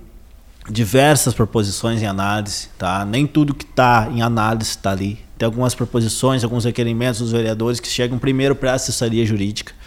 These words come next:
A gente está diariamente lá acompanhando, atendendo a população,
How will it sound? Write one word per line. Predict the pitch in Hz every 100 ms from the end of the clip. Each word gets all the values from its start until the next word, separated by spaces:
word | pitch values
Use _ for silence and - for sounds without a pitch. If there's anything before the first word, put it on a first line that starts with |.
| - - - -
A | 107
gente | 117 117
está | 120
diariamente | 113 110 117 135 120 113 123 120 110
lá | 104
acompanhando, | 110 113 104 113 113 117 110
atendendo | 107 113 113 113
a |
população, | 107 110 117 110 107 - 113 113